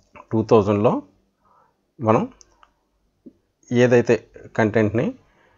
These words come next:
ఆ, ప్యాక్డ్ బీసీడీ, అన్‌ప్యాక్డ్ బీసీడీగా మార్చాలో దాన్ని ఇచ్చుకుందాం.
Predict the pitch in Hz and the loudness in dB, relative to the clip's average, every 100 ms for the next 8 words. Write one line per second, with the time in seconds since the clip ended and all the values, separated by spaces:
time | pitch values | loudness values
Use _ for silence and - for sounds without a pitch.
0 | _ _ - 101 98 92 113 - 110 113 | _ _ -12 -8 -6 2 0 0 -4 -2
1 | 117 107 117 104 95 101 110 101 95 101 | -2 -4 -2 -2 0 -2 -2 -8 -6 -6
2 | 98 98 95 - 107 175 135 107 90 90 | -4 -2 -4 -4 -8 -2 0 0 -4 -8
3 | 85 82 | -10 -12